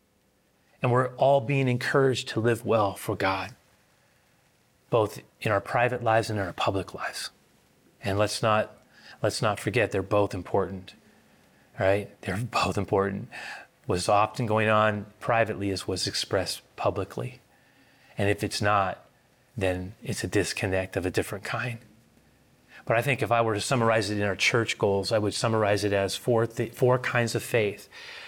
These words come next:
that I'm hoping we can contend for that will show up in your life as well. I'm talking about an activated faith, a healthy faith, a loving, shared faith, and a generational, transferable faith. And what I mean by that,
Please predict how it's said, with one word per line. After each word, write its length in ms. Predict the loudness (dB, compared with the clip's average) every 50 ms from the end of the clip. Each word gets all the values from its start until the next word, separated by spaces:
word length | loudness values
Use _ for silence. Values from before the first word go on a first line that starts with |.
| -14 -4 0
that 160 | 0 0 2 2
I'm 140 | 0 0 0
hoping 340 | 0 0 0 0 0 0 0
we 140 | 2 0 0
can 160 | 0 -2 -4
contend 480 | -4 -4 -6 -4 -4 -2 -2 -2 -2 -2
for 340 | -2 0 0 0 0 -2 -6 -14 -20 -20 -20 -20 _ _ -20 -20 _ _ _ -2
that 180 | 0 0 2 0
will 80 | 0
show 240 | 0 2 4 4 4
up 100 | 4 2
in 100 | 0 0
your 200 | 0 2 2 2
life 260 | 2 2 0 0 0
as 160 | -2 -4 -2
well. 380 | -2 0 0 0 0 -2 -6 -10
I'm 80 | -12 -8
talking 220 | -4 -2 -2 0
about 180 | 2 2 2 0
an 80 | 0 -4 -4 -4 -4
activated 520 | -4 -2 0 0 2 2 4 4 2 2
faith, 380 | 0 0 2 2 4 2 0 -2 -8 -18 -20 -12 -8
a 100 | -6 -4
healthy 420 | -2 2 2 2 2 0 -2 -4
faith, 480 | -6 -2 0 2 2 4 2 2 -2 -6 -16 -20 -20 _ -20 -20 -6 -2
a 80 | 0 0
loving, 640 | 2 4 4 4 4 4 4 2 0 -2 -2 -4 -4 -2
shared 500 | 0 2 2 4 4 4 2 2 0 0
faith, 480 | 0 2 2 2 2 0 -4 -10 -20 -20 _ _ _ _ _ _ _ _ _ _ _ _ -8 -4
and 140 | 0 2 2
a 60 | 2
generational, 800 | 2 2 2 2 2 2 2 2 2 2 0 0 -2 -4 -6 -8 -10 -18 _ _ _ _ _ _
transferable 760 | -2 0 0 0 0 -2 -2 0 2 2 2 2 2 -2 -4
faith. 300 | -4 -2 -2 -2 0 0
And 80 | 0 2
what 100 | 2 2
I 80 | 2
mean 200 | 2 2 2 2
by 160 | 2 2 4 4
that, 400 | 6 4 4 2 0 -4 -12